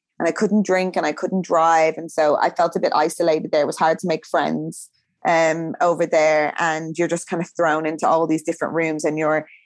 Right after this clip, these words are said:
kind of <laughs> trying to figure out what it even is to be, you know, in the industry. So I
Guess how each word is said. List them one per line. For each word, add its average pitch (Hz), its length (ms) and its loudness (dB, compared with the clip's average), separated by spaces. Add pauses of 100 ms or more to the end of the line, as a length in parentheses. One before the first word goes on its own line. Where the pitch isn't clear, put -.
(120)
kind 170 300 0
of 151 140 -4
<laughs> - 100 -10
trying 190 240 2
to 185 60 -2
figure 170 440 0
out 151 300 2
what 156 400 0
it 160 160 -2
even 156 340 0
is 156 280 -2
to - 120 -10
be, 156 600 -2 (200)
you 185 140 0
know, 170 160 2
in 165 140 0
the 131 100 0
industry. 196 720 0 (320)
So 202 260 2
I 123 120 4